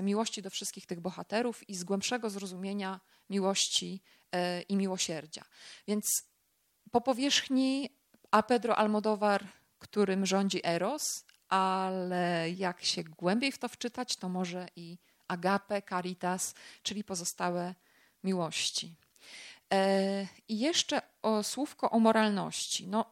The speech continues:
mm, trzeba jakąś tą moralność Pedro Almodóvara, e, określić. I znów, e, przychodzi tutaj, e, z pomocą,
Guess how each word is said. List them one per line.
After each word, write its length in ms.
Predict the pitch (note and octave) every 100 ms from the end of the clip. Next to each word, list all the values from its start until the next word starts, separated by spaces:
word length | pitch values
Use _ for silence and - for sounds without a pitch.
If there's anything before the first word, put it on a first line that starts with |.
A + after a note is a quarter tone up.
| _
mm, 200 | - G#3+
trzeba 280 | G#3+ C#4+ D4
jakąś 300 | C4+ A3+ A3
tą 140 | - A3
moralność 600 | G#3+ A3+ A#3+ A#3 A3 -
Pedro 260 | A3 G#3
Almodóvara, 760 | G3+ G3 F#3 F3+ G3 G3+ G3 G#3 _ _ - - - _ - F#3
e, 580 | F#3 F#3 F3+ F3+ F3 F3+ _ _ _ -
określić. 1080 | G#3 - E3+ D3+ - E3+ F#3+ A#3+ - - - _ - - - - -
I 100 | G3+
znów, 420 | A#3+ D4 - -
e, 240 | A3+ A3 -
przychodzi 460 | G#3+ G#3 A3+ G#3+
tutaj, 640 | G#3+ G#3 G3+ G3+ G3 G3 -
e, 200 | F#3 F#3
z 140 | -
pomocą, 760 | - G3+ G#3+ G#3+ - F#3+ F#3+